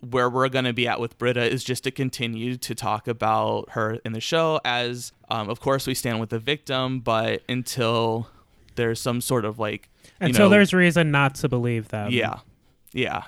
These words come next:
Speaker 1: exactly. So, so we'll still talk about Britta.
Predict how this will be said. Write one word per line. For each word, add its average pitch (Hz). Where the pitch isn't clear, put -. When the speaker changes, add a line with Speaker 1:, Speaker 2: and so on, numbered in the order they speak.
Speaker 1:
exactly. 110
So, 135
so -
we'll 135
still 185
talk 185
about 180
Britta. 139